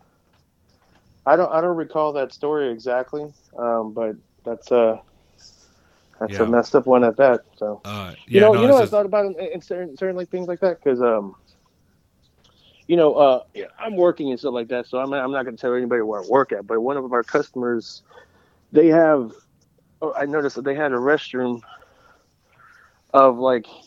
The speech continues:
Speaker 1: you know, like, anybody can use it, boy
Speaker 2: Yeah.
Speaker 1: or girl or something like that. You know what I mean? Like, it doesn't have, like, a, it doesn't say, like, non-gender. I'm just saying, like, why don't they just use that? It just has one toilet. You know what I
Speaker 2: Yeah.
Speaker 1: mean?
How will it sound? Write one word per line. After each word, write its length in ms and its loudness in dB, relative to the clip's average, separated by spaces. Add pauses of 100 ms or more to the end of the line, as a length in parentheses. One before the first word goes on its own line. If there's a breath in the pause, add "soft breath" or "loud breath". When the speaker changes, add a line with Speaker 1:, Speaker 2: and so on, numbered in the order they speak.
(1600)
Speaker 1:
you 100 -10
know, 100 0
like, 160 2
anybody 400 0
can 160 -8
use 160 -6
it, 100 -8 (380)
boy 220 0
Speaker 2:
Yeah. 60 0
Speaker 1:
or 60 -2
girl 240 0
or 100 0
something 160 -4
like 160 -6
that. 220 -2
You 120 -4
know 80 2
what 80 0
I 20 -4
mean? 200 -2 (240)
Like, 120 -4
it 60 -2
doesn't 240 -2
have, 180 -6
like, 180 -4
a, 160 -4 (680)
it 100 -4
doesn't 200 -2
say, 180 0
like, 160 0
non-gender. 600 -2
I'm 120 -6
just 160 -12
saying, 160 -4
like, 180 -4
why 120 6
don't 120 2
they 140 0
just 440 -4 (880)
use 220 2
that? 140 4
It 80 6
just 180 4
has 200 4
one 240 4
toilet. 360 0
You 80 -8
know 60 0
what 100 4
I 40 4
Speaker 2:
Yeah. 40 -2
Speaker 1:
mean? 180 -4